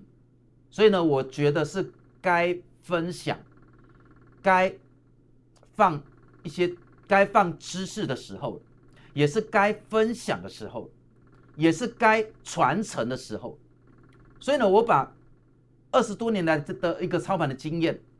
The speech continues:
操盘手的思维的经验，来跟同学们做交流，来希望同学们能够学习到这样子的一个好的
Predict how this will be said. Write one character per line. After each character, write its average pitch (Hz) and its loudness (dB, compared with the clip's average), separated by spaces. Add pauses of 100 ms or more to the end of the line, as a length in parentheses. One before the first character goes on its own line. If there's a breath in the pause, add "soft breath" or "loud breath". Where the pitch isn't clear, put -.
操 233 2
盘 208 2
手 165 -4
的 123 -6
思 214 -8
维 180 2
的 123 -2
经 143 -6
验， 131 -2 (600)
来 139 2
跟 190 0
同 143 -4
学 139 -6
们 127 -6
做 147 -4
交 117 -2
流， 110 -4 (1000)
来 151 2
希 214 -6
望 226 2
同 175 0
学 165 -4
们 160 -2
能 151 -2
够 190 4
学 156 -2
习 170 -8
到 175 0
这 170 -4
样 165 -2
子 143 -10
的 127 -2
一 123 -4
个 127 -4
好 104 -6
的 110 -4